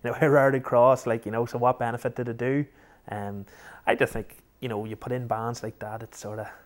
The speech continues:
it adds another stress level to it. Like, you know, it sorta takes you out of normality. Like, you know, just let boys talk away. Maybe some like it.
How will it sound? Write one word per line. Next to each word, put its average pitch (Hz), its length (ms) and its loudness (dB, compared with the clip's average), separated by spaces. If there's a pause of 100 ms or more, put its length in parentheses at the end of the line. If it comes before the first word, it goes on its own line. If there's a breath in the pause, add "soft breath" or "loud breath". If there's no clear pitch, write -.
(180 loud breath)
it 117 80 -8
adds 120 340 -6
another 113 280 -8
stress 120 480 -4
level 143 260 0
to 147 180 -2
it. - 80 -4
Like, 131 200 -6
you 117 60 -4
know, 127 200 0
it - 200 -6
sorta 120 300 0 (280 loud breath)
takes - 240 -6
you 117 60 -2
out 117 80 -2
of 117 80 -2
normality. 113 580 -4
Like, 127 280 -6
you 110 60 -8
know, 123 140 -8
just - 200 -10
let 123 160 -8
boys 113 360 -10 (420 loud breath)
talk 123 280 2
away. 120 260 0
Maybe 135 240 -6
some 123 220 -6
like 127 220 0
it. - 160 -4